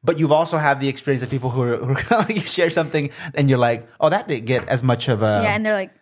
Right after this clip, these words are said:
Speaker 2: "Yeah,
Speaker 1: they're like, "Oh, this is
Speaker 2: congratulations."
Speaker 1: great. Yeah, yeah, yeah." And, and, it's, and they're never gonna be like, "Oh," but they're gonna, it may just not feel like,
Speaker 2: Mm-hmm.
Speaker 1: they may not feel as thrilled as, as you want them to be. Uh, I don't know. I, I feel like it's one of those things that you should have caught,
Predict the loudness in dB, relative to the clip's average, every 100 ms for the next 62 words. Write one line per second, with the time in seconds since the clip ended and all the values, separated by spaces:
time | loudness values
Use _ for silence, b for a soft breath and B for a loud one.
0 | _ -12 -8 -6 -4 -2 -2 -2 -4 -4
1 | -4 -4 -2 -2 0 -2 -2 -6 B -4
2 | -2 0 0 0 0 0 0 0 2 2
3 | 2 0 0 2 0 -2 -2 -4 -2 0
4 | 2 2 0 -4 _ -8 -2 0 0 0
5 | -2 0 0 2 0 -2 -4 -4 -2 -2
6 | 0 -2 -2 -2 -2 0 -2 -2 -4 -2
7 | -2 0 0 -2 -4 -4 -4 -8 B B
8 | B B B B B B B 0 2 2
9 | 0 B B B B B B B 0 2
10 | 2 2 -2 0 0 0 -2 0 2 2
11 | 0 -2 -2 -4 -2 -2 -2 0 0 -4